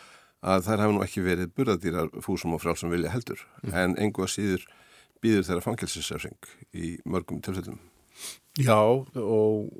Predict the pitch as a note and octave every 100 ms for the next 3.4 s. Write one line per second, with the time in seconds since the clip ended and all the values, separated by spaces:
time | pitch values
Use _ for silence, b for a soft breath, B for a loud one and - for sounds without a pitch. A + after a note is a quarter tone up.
0 | - C3 A2+ G#2+ - - - B2 A#2+ -
1 | A#2 F2 E2 F2+ G#2+ - - G#2+ G#2 A#2+
2 | C#3 A#2 A2+ A#2+ A#2 G2+ F#2+ - G2+ G2
3 | F#2+ G2 F#2+